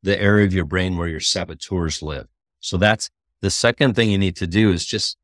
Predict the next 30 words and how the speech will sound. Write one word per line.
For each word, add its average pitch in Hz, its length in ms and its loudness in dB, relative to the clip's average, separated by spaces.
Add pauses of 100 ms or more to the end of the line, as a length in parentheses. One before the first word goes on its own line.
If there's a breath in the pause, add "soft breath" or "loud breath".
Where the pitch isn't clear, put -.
(120)
get 110 160 0
in 139 120 -2
the 127 100 -4
practice 90 640 -4
of, 80 200 -6 (160)
on 98 160 -2
a 90 80 -2
daily 95 380 -2
basis, 85 600 -4 (340)
spending - 380 -8
some 147 200 -2
time 92 260 -4
just 95 280 -6
focusing 98 640 -4 (100)
on 87 280 -8
a 87 180 -8
sense. 82 360 -2
Sight, - 480 -2 (280)
sound, 90 720 -2 (300)
touch - 600 -4
is 90 160 -2
another 92 300 -2
one, 98 220 -2 (300 loud breath)
like 85 240 -2
rubbing 85 320 0
your 92 120 0
fingertips 95 600 -2
together 95 400 -2
like 104 240 0
this 110 320 -2